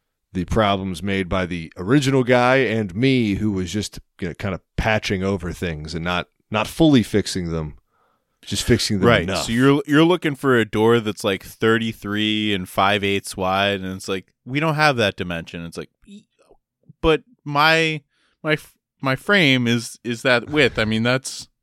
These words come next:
Speaker 2: that's what I need." And they're like, "Yeah, it,
Speaker 1: Yeah.
Speaker 2: it, that, that's not it."
Speaker 1: Yep. That's, that's exactly what happened. So I had to, I also had to cut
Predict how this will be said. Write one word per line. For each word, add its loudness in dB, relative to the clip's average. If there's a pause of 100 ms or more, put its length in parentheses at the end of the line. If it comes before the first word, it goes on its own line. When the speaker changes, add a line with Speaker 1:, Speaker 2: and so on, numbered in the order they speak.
(100)
Speaker 2:
that's -8
what 6
I 6
need." 0 (580)
And -14
they're -4
like, -6
"Yeah, 4
it, 0
Speaker 1:
Yeah. 0 (360)
Speaker 2:
it, -8
that, -4 (160)
that's -4
not 4
it." 0 (1200)
Speaker 1:
Yep. 0 (500)
That's, -4
that's -2
exactly 2
what -2
happened. -6
So -2
I 0
had -4
to, -2 (480)
I -4
also 2
had 4
to -6
cut -4